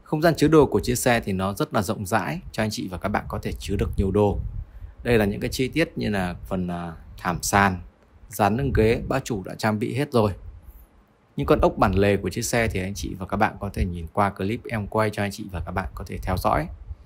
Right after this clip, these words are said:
để biết được cái tình trạng của chiếc xe có bị đâm va về phần đuôi hay không. Xem sơ qua đây thì các bác có thể thấy là những con ốc bắt đèn của chiếc xe nó vẫn còn nguyên bản,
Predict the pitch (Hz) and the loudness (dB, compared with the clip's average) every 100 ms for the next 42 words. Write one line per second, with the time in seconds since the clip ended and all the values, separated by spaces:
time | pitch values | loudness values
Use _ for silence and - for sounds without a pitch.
0 | - - _ - 107 90 147 - 117 - | -14 -16 _ 0 0 2 0 2 0 -2
1 | 117 - 127 98 113 117 - 87 113 - | -8 -2 -2 0 0 -2 -2 -10 -8 -2
2 | 110 107 90 92 127 - 101 98 104 98 | -2 0 -2 -2 -4 -4 -4 0 0 0
3 | 92 - 87 107 107 104 113 117 - - | -2 -2 -2 0 0 2 2 2 -2 -14
4 | - - - - - - - - - - | -16 -20 -20 -20 -16 -12 -10 -10 -14 -16
5 | - - _ - - - - _ - - | -20 -20 _ -14 -8 -8 -10 _ -20 -20
6 | - - 123 117 131 123 127 123 117 104 | -16 -4 0 2 2 4 6 6 4 0
7 | 92 117 123 139 95 85 98 98 95 - | 2 2 2 -2 -2 -2 -2 -2 -4 -4
8 | - 113 135 139 - 135 104 92 98 - | -2 -2 -2 -4 -2 0 2 0 -2 -2
9 | - 107 98 95 - 107 87 87 107 113 | 0 0 0 -2 -2 0 0 2 2 2
10 | 113 98 | 2 0